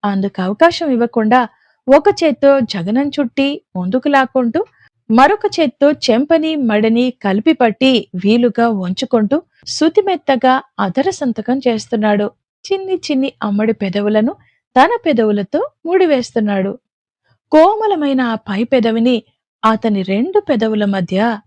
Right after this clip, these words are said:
బంధించాడు. అదర బంధనంతో ఎంగిలి రుచిని అందుకుంటున్నాడు, అమ్మడికి అందిస్తున్నాడు. మొదట విడిపించుకోవాలన్న ఇంగీతం ప్రయత్నించింది, కానీ క్షణంలోనే ఆ ఇంగితం కూడా కోల్పోతూ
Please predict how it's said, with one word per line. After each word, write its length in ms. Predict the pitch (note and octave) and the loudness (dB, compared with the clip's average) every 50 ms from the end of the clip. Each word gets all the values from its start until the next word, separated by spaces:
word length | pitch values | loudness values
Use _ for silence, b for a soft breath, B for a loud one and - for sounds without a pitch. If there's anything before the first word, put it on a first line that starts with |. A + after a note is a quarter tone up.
| _ _ - | _ _ -10
బంధించాడు. 720 | F#3 F#3+ F3 F3+ A3 B3+ B3+ A#3 - B3 G#3+ G3+ G3+ G3+ - _ _ _ _ _ _ _ _ _ _ _ - | -8 -6 -2 0 0 0 0 0 -2 -2 0 0 0 -2 -4 _ _ _ _ _ _ _ _ _ _ _ 0
అదర 340 | A3 A3+ G#3+ G3+ A#3 A3 G#3+ | 2 2 2 2 0 -2 -2
బంధనంతో 720 | F#3+ - G3+ F#3+ G3+ A#3 C#4+ C4+ C#4 C#4 C4 A#3 - B3 B3+ C4+ C4 b b b b b b | -2 -2 -2 -2 0 2 2 2 2 0 0 2 2 2 2 2 -2 b b b b b b
ఎంగిలి 460 | B3 C#4 D4 E4+ F#4+ G4+ G4+ E4+ D4+ | 2 2 2 2 2 2 2 2 2
రుచిని 480 | B3 A#3+ A#3 G3 - - G3 F#3+ G3+ A#3 B3+ - _ _ _ - F#3+ | 0 0 -2 -2 -2 -4 -4 -2 -2 -4 -4 -6 _ _ _ -12 -8
అందుకుంటున్నాడు, 840 | F#3 F#3 F#3+ A#3+ C4 - C#4 B3+ A3+ B3 A3+ A3 A3+ A3 G#3+ G#3 G#3 - _ _ _ _ _ - | -6 -4 -2 -2 0 0 0 0 0 0 -2 0 0 0 0 -2 -4 -6 _ _ _ _ _ -8
అమ్మడికి 560 | F#3+ F#3 F#3+ G3+ A3+ G#3+ G#3+ G#3 - A3 A#3 B3+ C#4+ - - _ _ - | -6 -4 -2 0 0 0 0 -2 -2 -2 -2 -2 -4 -8 -14 _ _ -4
అందిస్తున్నాడు. 800 | G3 F#3+ F#3 G#3 B3+ C4+ - - - A#3+ G#3+ G#3+ G3+ G3 G3 F#3+ - - _ _ _ _ _ _ _ _ _ _ _ - | -4 -2 0 0 0 -2 -2 -2 -4 -2 0 0 0 0 0 -2 -4 -8 _ _ _ _ _ _ _ _ _ _ _ 2
మొదట 360 | A3+ C4 D4+ D4+ G4+ - - D#4+ D4+ D#4 C4+ | 4 4 4 4 2 0 2 2 2 2 0
విడిపించుకోవాలన్న 1000 | A#3 G3+ F#3 G3 - C4+ D4 D4 - D#4 - E4+ E4 D#4+ D#4+ D#4+ D#4+ D#4+ D#4+ D#4+ D#4 C#4+ B3+ | -2 -2 -2 -2 -2 -2 -2 -4 -4 -2 2 2 4 4 4 2 0 0 0 -2 -2 0 0
ఇంగీతం 420 | A#3+ B3+ C#4 D4+ D#4 - D#4 D4+ D4 | 0 0 0 0 0 0 -2 -2 -2
ప్రయత్నించింది, 800 | B3+ - A3+ A#3 B3 - - C4 B3+ A#3+ - B3+ A#3 A3+ A3 G#3 G#3 _ _ _ - | -2 -4 -2 -2 -4 -2 -2 -2 0 0 0 0 0 0 -2 -4 -6 _ _ _ -8
కానీ 320 | G#3 G3 F#3 F#3 G3+ A#3+ D4 D4 B3+ b b b b b b b b | -6 -4 -2 -2 0 0 -2 -2 -4 b b b b b b b b
క్షణంలోనే 680 | - - F#4+ F#4 F#4+ F#4+ F4 D4+ C4 B3 A#3+ A#3 B3+ B3 - _ _ _ - | 0 2 2 2 2 -2 -2 0 0 0 2 2 0 0 -2 _ _ _ -12
ఆ 120 | F#3+ F#3+ F#3 F3+ F#3+ G#3 | -8 -6 -6 -4 -4 -2
ఇంగితం 380 | G#3 G3+ A#3 B3 - D4+ D4+ D4+ | -2 0 -2 0 0 0 -2 0
కూడా 220 | - D4+ D4+ D#4 | 0 0 0 0
కోల్పోతూ 600 | D4 - C#4 C4 C4+ C#4 B3+ C#4 C4 C4 - D#4+ | 0 0 2 2 2 2 2 2 2 2 2 -2